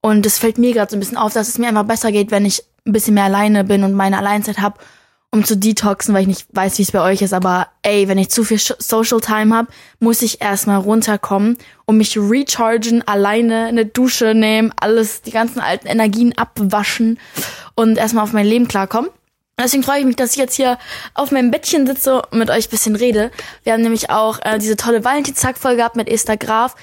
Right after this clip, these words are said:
Ich hoffe, die hat euch gefallen. Es war so ein lustiger Talk. Wenn ihr ein bisschen über Liebe, Dating oder Secrets behind Künstler-Dating wissen wollt, dann geht auf jeden Fall auf diese Folge rüber. Wir haben viel Tee abgegeben, besonders sie. Ey, die hat ausgepackt.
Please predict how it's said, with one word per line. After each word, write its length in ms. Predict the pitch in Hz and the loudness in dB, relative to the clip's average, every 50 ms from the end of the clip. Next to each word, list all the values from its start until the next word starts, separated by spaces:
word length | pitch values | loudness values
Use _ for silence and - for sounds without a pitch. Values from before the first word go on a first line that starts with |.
| - - _ _ _ _ | -20 -20 _ _ _ _
Ich 140 | - - - | -8 -4 -4
hoffe, 160 | 233 226 233 | -2 -2 -2
die 80 | 208 220 | -2 -2
hat 80 | - 220 | -2 -2
euch 120 | 208 - | -4 -4
gefallen. 420 | - 196 - - 202 208 214 220 | -6 -6 -4 -2 0 0 0 0
Es 120 | 220 208 - | 0 0 0
war 80 | 214 | 0
so 160 | 208 202 214 226 | 0 2 2 2
ein 180 | 226 220 220 | 2 2 2
lustiger 420 | 220 220 220 - - 233 214 208 208 | 2 2 2 0 0 0 0 -2 -2
Talk. 320 | - - 220 220 240 254 | 0 0 0 0 0 0
Wenn 160 | 226 220 220 220 | 0 -2 0 0
ihr 420 | - 240 247 247 254 262 269 262 - | 2 2 2 2 2 2 0 -2 -2
ein 60 | - | -2
bisschen 260 | 226 240 - - 240 233 | -2 -2 -2 -2 -2 -2
über 200 | 233 220 220 220 | 0 0 2 2
Liebe, 640 | 220 233 254 233 240 240 240 240 240 240 240 240 - - - - - _ _ _ _ _ _ _ _ _ - | 2 2 2 2 2 2 2 4 2 2 0 -2 -6 -16 -20 -20 -20 _ _ _ _ _ _ _ _ _ -2
Dating 760 | 247 240 240 240 240 226 233 226 220 214 214 214 214 214 214 - | 0 2 2 2 4 4 4 4 4 2 2 2 0 0 -2 -2
oder 200 | - 208 202 202 | 0 0 0 0
Secrets 460 | - - - 240 - 240 233 220 - | 0 0 -2 0 0 0 0 0 0
behind 300 | - 226 214 208 208 202 | -2 0 0 0 0 0
Künstler-Dating 960 | - - 262 269 262 - - 254 226 220 208 220 214 214 208 214 208 214 202 | 0 0 0 0 0 0 0 -2 0 0 2 2 2 4 4 4 2 2 2
wissen 240 | 208 214 214 - 220 | 2 0 0 0 0
wollt, 220 | 202 202 202 196 | 0 0 0 0
dann 160 | 208 202 202 - | 0 -2 -2 -2
geht 280 | - 202 190 220 220 214 | -4 -2 0 0 0 0
auf 100 | 214 - | -2 -2
jeden 120 | 214 208 | -2 -2
Fall 100 | 202 220 | -2 -2
auf 60 | 208 - | -4 -4
diese 180 | - 190 202 196 | -6 -8 -8 -6
Folge 320 | - 214 208 202 202 196 | -2 0 0 0 0 0
rüber. 200 | 196 202 202 196 | 0 0 0 0
Wir 60 | 202 196 | 0 -2
haben 120 | 196 202 | -2 -2
viel 480 | - - - - 240 240 233 226 226 214 | -4 -6 -6 -2 0 2 2 2 2 0
Tee 400 | - - - - 233 214 226 - | -4 -8 -6 -6 -4 -4 -4 -4
abgegeben, 480 | - - - - 190 185 190 196 202 | -6 -6 -6 -8 -6 -2 0 0 2
besonders 440 | 202 196 202 208 214 208 202 - - | 2 2 0 0 0 0 -2 -2 -2
sie. 300 | 208 208 220 226 247 254 - - - - _ _ _ _ _ _ _ - | -2 0 2 2 2 0 -2 -8 -20 -20 _ _ _ _ _ _ _ -2
Ey, 160 | 202 208 208 | -2 0 0
die 120 | 202 208 | 0 0
hat 180 | 202 202 196 - - | 0 0 -2 -2 -2
ausgepackt. 1000 | - 220 247 240 - - - 226 214 208 - - - 226 220 214 - - - | 0 0 0 0 -2 -2 -2 -2 -2 -2 -2 -4 -2 -2 -4 -4 -8 -14 -20